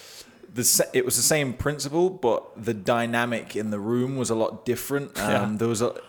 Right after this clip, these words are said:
Speaker 1: li-, like, you, on first impressions, you would think there's,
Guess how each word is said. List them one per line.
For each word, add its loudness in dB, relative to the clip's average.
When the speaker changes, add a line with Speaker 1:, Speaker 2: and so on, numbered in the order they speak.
Speaker 1:
li-, -6
like, 2
you, 2
on 2
first 4
impressions, 0
you -2
would -2
think -4
there's, -2